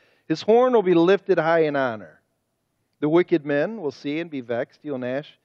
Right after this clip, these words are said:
his teeth and waste away. The longings of the wicked will come to nothing." But my favorite part is verse seven.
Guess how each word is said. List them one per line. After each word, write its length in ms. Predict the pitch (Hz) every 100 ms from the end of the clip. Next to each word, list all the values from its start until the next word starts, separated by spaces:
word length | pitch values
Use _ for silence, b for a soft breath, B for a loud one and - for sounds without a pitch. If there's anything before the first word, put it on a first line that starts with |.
| _ _ _ _
his 100 | _
teeth 280 | 139 135
and 140 | 131 127
waste 240 | 123 123
away. 240 | 131 117 120
The 100 | 117
longings 540 | 117 113 123 123 120
of 80 | 127
the 80 | 127
wicked 340 | 117 113 117
will 120 | 113 _
come 320 | 113 104 101 101 _
to 80 | 123
nothing." 460 | 131 135 123 101 _ _ _ _ _ _
But 140 | - -
my 120 | 180
favorite 460 | 160 180 185 196 -
part 320 | 165 147 -
is 480 | 139 123 120 120 120
verse 500 | 123 131 143 - - _ _ _ _ _
seven. 540 | _ - 160 147 110